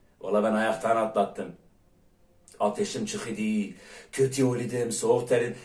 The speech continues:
İstisnasız da beni kim görse ayaktan atlatmış. Bu hastalığı ayaktan atlatmış. Bana söylemiyor. E diye bana niye söylesiz? covid'i geçtim normal süreçte de. Ya kardeşim dışarıda normal bir hayatım var benim. Gidiyor bir yere yemek yemeye oturmuş yemek yiyorlar. Abi diye bu yemekte fazla yak bizi rahatsız eder.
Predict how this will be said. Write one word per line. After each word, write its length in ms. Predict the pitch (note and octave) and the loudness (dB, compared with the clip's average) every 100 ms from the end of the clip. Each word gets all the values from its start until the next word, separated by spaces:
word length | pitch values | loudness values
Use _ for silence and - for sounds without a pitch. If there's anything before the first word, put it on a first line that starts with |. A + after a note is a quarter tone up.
| - | 4
İstisnasız 720 | G#3+ A#3+ A3 A#3+ A3+ C4 A#3+ | 4 6 8 10 12 12 10
da 120 | A#3 | 12
beni 200 | A3+ B3+ | 12 10
kim 140 | B3+ | 8
görse 280 | A#3 A3 B3+ | 12 12 12
ayaktan 340 | A3+ G#3+ A3 | 12 12 10
atlatmış. 520 | G3+ - E3+ E3 E3 - | 6 8 8 6 0 6
Bu 160 | - | 8
hastalığı 420 | G3+ - G#3 A3 | 8 8 8 10
ayaktan 320 | A#3 G#3 - G3 | 10 10 8 6
atlatmış. 440 | E3+ E3 C#3+ C3+ | 6 4 0 2
Bana 160 | D#3+ F#3 | 4 4
söylemiyor. 420 | F3+ E3 D3+ D3+ | 4 4 6 2
E 60 | |
diye 160 | F3 G3 | 4 4
bana 160 | F3+ A#3+ | 6 6
niye 160 | G3 | 4
söylesiz? 580 | - G#2+ G2 - - _ _ _ _ - - - | 2 -2 -4 -8 -14 _ _ _ _ -20 -20 6
covid'i 380 | G#3+ A#3 C4 D4 | 10 10 8 4
geçtim 380 | D4+ - C#4+ B3+ | 4 2 4 8
normal 300 | G#3 G3+ A3+ | 8 10 8
süreçte 460 | G3 E3 - F3 | 8 6 8 6
de. 180 | - - - - | 4 2 -4 2
Ya 180 | E3 E3+ | 6 8
kardeşim 400 | A3+ - G#3 E3 | 10 10 8 4
dışarıda 420 | G#3 F#3 D#3+ A3+ | 4 6 8 8
normal 380 | A3 G3 G#3 G#3 | 8 10 10 10
bir 60 | |
hayatım 400 | A3+ G#3+ G#3+ A3+ | 10 10 8 8
var 160 | G#3 F3 | 8 8
benim. 200 | E3+ D#3+ | 6 4
Gidiyor 300 | D3 G3+ G#3+ | 0 2 6
bir 60 | G#3 | 10
yere 220 | G#3 G#3+ | 12 12
yemek 300 | G3 G#3 G3+ | 12 10 6
yemeye 260 | G3 F#3+ | 6 8
oturmuş 380 | G#3 F#3 F#3+ G#3 | 6 4 2 2
yemek 320 | G3 F#3+ G3+ | 4 4 4
yiyorlar. 280 | G#3+ A3+ A3 - - - | 6 6 6 4 -12 -2
Abi 200 | - G3+ | 6 8
diye 140 | A3 A#3 | 10 10
bu 60 | |
yemekte 420 | A#3 G#3 G#3 A#3 | 12 12 10 8
fazla 280 | G#3+ G3+ G#3+ | 8 8 12
yak 200 | B3+ B3+ | 12 12
bizi 140 | G3 G3+ | 8 8
rahatsız 300 | F#3+ G3 G#3+ | 8 8 8
eder. 300 | G#3+ B3 | 10 10